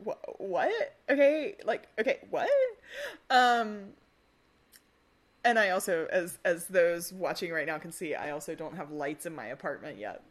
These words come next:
so, like, just not good for videos yet. Um, but then there's, like, this whole "there can only be one"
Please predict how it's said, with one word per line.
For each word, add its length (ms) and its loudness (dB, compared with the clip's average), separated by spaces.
so, 580 -6
like, 160 -10
just 220 -8
not 260 -4
good 120 2
for 140 2
videos 500 2
yet. 360 0
Um, 540 6
but 160 4
then 140 0
there's, 240 4
like, 260 2
this 120 0
whole 300 0
"there 200 2
can 240 -2
only 360 -2
be 180 -4
one" 640 -4